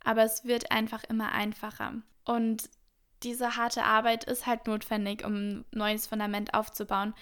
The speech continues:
was ja irgendwie klar ist, weil eben an dem Punkt, wo du bist, an dem du so viele negative Gefühle gegenüber Sport aufgebaut hast,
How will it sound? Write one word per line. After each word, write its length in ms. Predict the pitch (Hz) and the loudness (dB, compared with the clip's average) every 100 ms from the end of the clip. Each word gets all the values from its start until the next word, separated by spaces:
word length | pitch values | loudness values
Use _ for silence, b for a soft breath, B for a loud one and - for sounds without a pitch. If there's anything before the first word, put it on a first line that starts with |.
| B B | B B
was 180 | 220 220 | -2 0
ja 120 | 254 | 2
irgendwie 320 | - 247 240 | 2 2 0
klar 400 | 226 - 208 196 | -2 -2 2 2
ist, 200 | - - | 0 -2
weil 260 | 214 202 - | 0 0 0
eben 160 | 220 214 | 0 0
an 140 | 214 | 0
dem 180 | 214 220 | -2 -2
Punkt, 340 | 240 247 247 | 0 0 -2
wo 60 | 220 | -6
du 100 | 208 | -4
bist, 420 | - 247 247 - | 0 0 0 -4
an 120 | 208 | -2
dem 180 | 208 208 | 0 0
du 80 | 208 | 0
so 160 | 233 | -2
viele 300 | 233 - 226 | -4 -4 0
negative 840 | 220 220 220 214 233 214 208 202 - - | 0 2 0 0 -6 -4 -2 0 -2 -6
Gefühle 500 | 226 - 254 254 226 | -12 -4 0 2 0
gegenüber 420 | 220 214 208 202 | 0 -2 0 -2
Sport 360 | - - 226 - | -2 -4 0 4
aufgebaut 600 | 247 - 214 220 214 - | 4 2 -2 0 0 0
hast, 320 | 214 - | 0 0